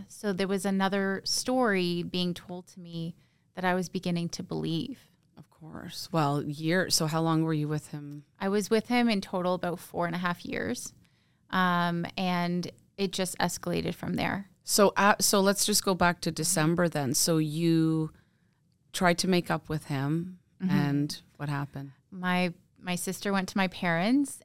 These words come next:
Speaker 1: and told them what I had shared with her. And my parents went to the police. And so I was in the car on my way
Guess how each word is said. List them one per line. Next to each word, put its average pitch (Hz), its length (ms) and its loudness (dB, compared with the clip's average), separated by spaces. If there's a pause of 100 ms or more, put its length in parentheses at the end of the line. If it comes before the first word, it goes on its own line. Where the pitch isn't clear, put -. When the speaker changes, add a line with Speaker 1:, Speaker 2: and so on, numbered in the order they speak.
Speaker 1:
and 175 640 0
told 175 360 -4
them 180 420 0
what 175 160 -6
I - 160 -2
had 165 140 -2
shared - 280 -4
with - 160 -6
her. - 360 -8 (480)
And 185 320 0
my 175 120 0
parents 175 400 -8
went 175 140 -4
to - 100 -14
the 175 100 -6
police. - 540 -12 (840)
And 190 140 -2
so 180 400 2
I 185 140 4
was 190 180 0 (200)
in 220 140 2
the 233 80 4
car 180 600 4
on 185 180 0
my 185 140 0
way 170 540 -2